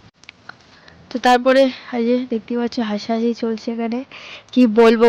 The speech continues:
গাইস, সবাই মিলে থাকলে তো আলাদা এনজয় না, কি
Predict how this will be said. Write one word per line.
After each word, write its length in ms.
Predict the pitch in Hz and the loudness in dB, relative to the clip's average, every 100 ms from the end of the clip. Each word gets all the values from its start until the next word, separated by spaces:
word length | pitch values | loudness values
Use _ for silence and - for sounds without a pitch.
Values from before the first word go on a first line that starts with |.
| 220 | 4
গাইস, 220 | 226 220 - - - - | 4 2 -4 -20 -18 -2
সবাই 220 | 240 254 254 | 2 2 2
মিলে 160 | 262 | 0
থাকলে 300 | 240 233 220 247 262 | 0 -2 0 0 2
তো 40 | 247 233 | 2 2
আলাদা 320 | 240 240 247 247 247 | 0 2 4 4 2
এনজয় 360 | 226 220 240 240 | -2 -4 -2 0
না, 60 | 247 233 | 0 0
কি 80 | 233 | -2